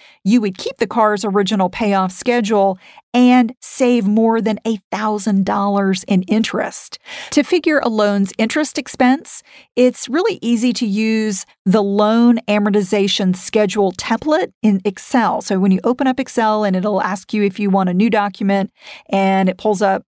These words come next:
several templates. There's one called loan amortization schedule. You can just input the information about your loan and see how much interest you would save over time.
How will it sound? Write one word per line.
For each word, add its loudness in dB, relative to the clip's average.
several -2
templates. -4
There's -2
one 0
called 0
loan 2
amortization 0
schedule. 0
You 0
can 4
just 0
input 2
the 0
information 0
about 0
your 0
loan 2
and -4
see -2
how -4
much 0
interest -4
you 0
would 2
save 0
over 0
time. -4